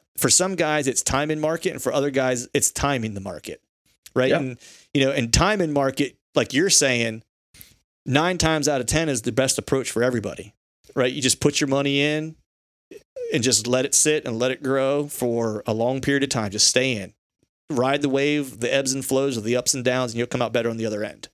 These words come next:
Speaker 1: right?
Speaker 2: Yep.
Speaker 1: But then there are those guys who can watch the stock market and got the funds to play with it, the right amount of funds,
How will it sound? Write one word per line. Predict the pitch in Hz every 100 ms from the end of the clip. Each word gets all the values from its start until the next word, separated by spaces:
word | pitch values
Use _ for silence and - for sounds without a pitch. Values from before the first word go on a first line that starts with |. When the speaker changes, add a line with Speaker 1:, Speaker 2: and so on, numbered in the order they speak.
| _
Speaker 1:
right? | 120 117 110 - - - - - -
Speaker 2:
Yep. | 110 - _
Speaker 1:
But | 139 131
then | 147
there | 147 139
are | 139
those | 131
guys | 127 127 135
who | -
can | 131 120
watch | 110 131 151 -
the |
stock | 113 - 107 104
market | 104 101 113 - _ -
and | 123
got | 139 131
the | 123
funds | - 143 135 113
to |
play | - 156 175
with | 151 -
it, | -
the | 123
right | 131 117
amount | 135 165
of | 151
funds, | 123 117 110 113